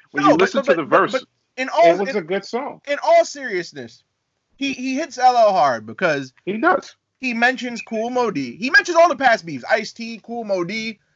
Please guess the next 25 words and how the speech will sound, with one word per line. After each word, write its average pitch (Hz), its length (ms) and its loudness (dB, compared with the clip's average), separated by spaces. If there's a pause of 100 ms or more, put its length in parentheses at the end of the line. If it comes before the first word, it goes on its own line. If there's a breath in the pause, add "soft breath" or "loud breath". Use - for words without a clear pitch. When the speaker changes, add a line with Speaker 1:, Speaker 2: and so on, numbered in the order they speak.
(300)
Speaker 2:
He, 214 200 -10
he 202 180 -12
mentioned, 214 540 -6
um, 170 260 2
again, 180 320 0
and 190 220 2
my 170 260 4
favorite 190 380 2
line 160 320 4
of 143 120 -2
the 160 140 2
whole, 185 580 0
of 151 200 -6
the 143 80 -2
whole 196 240 -2
record, 160 340 2
which 143 160 -8
actually 180 380 -4
got 147 180 0
used 180 280 -10
against 202 380 -4
him 156 140 -6
in 143 80 -6
the 131 80 -6
response, 151 720 0